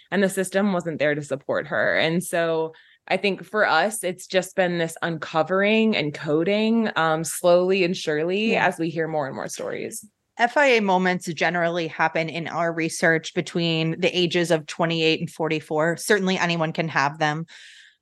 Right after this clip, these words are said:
Speaker 2: Um, I think everyone has them. Very few people can act on them. Acting on one,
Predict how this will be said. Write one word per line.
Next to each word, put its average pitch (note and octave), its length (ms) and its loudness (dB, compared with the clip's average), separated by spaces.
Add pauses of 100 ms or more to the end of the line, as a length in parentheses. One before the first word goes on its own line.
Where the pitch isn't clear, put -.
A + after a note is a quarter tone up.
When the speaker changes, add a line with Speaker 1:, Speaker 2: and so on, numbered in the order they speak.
(200)
Speaker 2:
Um, E3+ 360 4 (580)
I G#3+ 60 2
think G#3+ 320 0
everyone G3+ 520 2
has D#3 360 -2
them. G#3+ 380 0
Very F#3 320 4
few F#3+ 180 -2
people E3 260 -2
can E3+ 120 -2
act C#3+ 260 -2
on F3+ 100 2
them. F#3+ 240 0
Acting G3 420 0
on A3 200 0
one, A#3 360 0